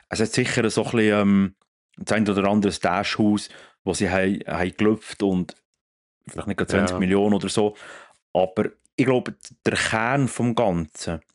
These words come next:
Speaker 1: wo sich der, ähm, der Film drum spielt, da kommen wir jetzt gerade dazu. Wichtig ist ja gewesen, dass sie den Fund wie dokumentieren, zwanzig Millionen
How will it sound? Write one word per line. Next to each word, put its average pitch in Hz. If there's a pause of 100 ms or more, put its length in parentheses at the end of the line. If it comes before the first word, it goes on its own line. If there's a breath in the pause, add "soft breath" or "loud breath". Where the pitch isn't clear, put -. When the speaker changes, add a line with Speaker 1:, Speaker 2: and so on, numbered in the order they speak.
(120)
Speaker 1:
wo 95
sich 87
der, 110 (440)
ähm, 95 (1400 loud breath)
der 101
Film 123
drum 117
spielt, 123
da 104
kommen 110
wir 117
jetzt -
gerade 113
dazu. 107 (400 loud breath)
Wichtig 120
ist 104
ja 107
gewesen, 123 (500 soft breath)
dass 101
sie 104
den 113
Fund 123
wie 113
dokumentieren, 101
zwanzig 107
Millionen 104